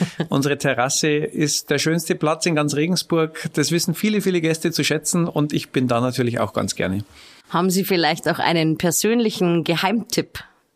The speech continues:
Speaker 2: Jetzt, seitdem unsere Erweiterung fertig ist, ist das natürlich der Balkon unseres Neubaus. Da hat man den besten Überblick über die ganze Anlage, sieht wirklich,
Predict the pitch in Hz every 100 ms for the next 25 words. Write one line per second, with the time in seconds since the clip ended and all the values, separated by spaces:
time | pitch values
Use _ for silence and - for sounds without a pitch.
0 | _ _ _ _ _ _ - 151 156 -
1 | - - - 131 143 156 160 165 - 151
2 | 147 143 143 - 123 117 165 175 175 156
3 | 156 160 160 170 160 - - 156 - 143
4 | 151 147 165 165 165 147 139 131 - 147
5 | 165 135 143 127 127 156 98 113 143 -
6 | 147 127 - 151 139 135 160 151 - 175
7 | 190 180 170 165 160 - - - 165 151
8 | 147 147 156 143 160 190 151 156 147 135
9 | 143 143 156 143 165 165 165 -